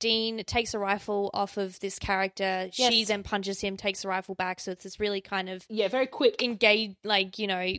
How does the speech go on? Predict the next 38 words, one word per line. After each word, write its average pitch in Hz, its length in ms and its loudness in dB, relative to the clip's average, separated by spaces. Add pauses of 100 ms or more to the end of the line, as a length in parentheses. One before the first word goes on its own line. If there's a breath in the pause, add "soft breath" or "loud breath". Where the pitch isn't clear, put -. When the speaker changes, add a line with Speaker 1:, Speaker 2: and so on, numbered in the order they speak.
Speaker 1:
quick - 380 -4 (520)
Speaker 2:
Exchange? 220 460 -6
Speaker 1:
exchange, 214 600 2
like, 220 320 2
Speaker 2:
Yeah. 214 40 0
Speaker 1:
physical 220 320 -2
exchange. 202 640 -4 (180)
Speaker 2:
And 214 160 0
I 233 40 6
love 240 120 4
how 196 100 2
Speaker 1:
Uh, - 20 0
Speaker 2:
Dean 214 320 0
yells 202 240 -2
out 190 160 -4
to - 80 -20
Sam. 170 420 -10
Speaker 1:
Yeah, 220 220 4
and 202 100 0
he's 220 140 -4
like, 220 140 -2
"Sam, 302 220 4
a 330 40 2
little 339 140 6
bit 330 80 10
of 311 60 10
help 320 160 6
out 294 180 6
here." 277 220 2
Speaker 2:
Mm. 214 60 0
Speaker 1:
And 208 140 -2
then 208 120 -2
Sam 202 280 -2
comes 196 240 -4
out 185 140 -2
and 190 80 -10
he's 185 440 -6
be-, 185 240 -4